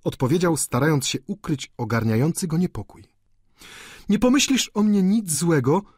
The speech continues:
o cokolwiek bądź będę cię prosiła?” „Nie”. „Gotów żeś być mi posłusznym?”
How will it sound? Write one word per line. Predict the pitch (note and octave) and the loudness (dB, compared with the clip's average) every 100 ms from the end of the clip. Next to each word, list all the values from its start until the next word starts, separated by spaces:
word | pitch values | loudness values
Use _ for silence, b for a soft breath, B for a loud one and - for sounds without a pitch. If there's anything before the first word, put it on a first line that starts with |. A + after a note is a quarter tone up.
| b b - | b b -4
o | D3 | 0
cokolwiek | - E3+ - G#3 B3+ C4 G3+ | 0 0 2 2 2 0 -2
bądź | C#3 D#3+ G#3+ F#3 | 0 0 0 0
będę | E3 F3+ F#3+ | 0 2 0
cię | - | -2
prosiła?” | G#3+ G#3+ - C#3+ B2+ B3 _ _ _ _ _ | -4 -4 -2 -2 -2 -2 _ _ _ _ _
„Nie”. | A2+ G2+ - _ _ _ _ _ _ _ _ B - | -6 -6 -8 _ _ _ _ _ _ _ _ B -2
„Gotów | G#3 C#4 - | 0 0 -2
żeś | G3+ B3 - | 0 0 0
być | E3+ D3 G#3+ A#3+ | -4 -6 -2 -2
mi | A#3 | -2
posłusznym?” | A#3 - C#3 - F#3 | -4 -2 -2 0 0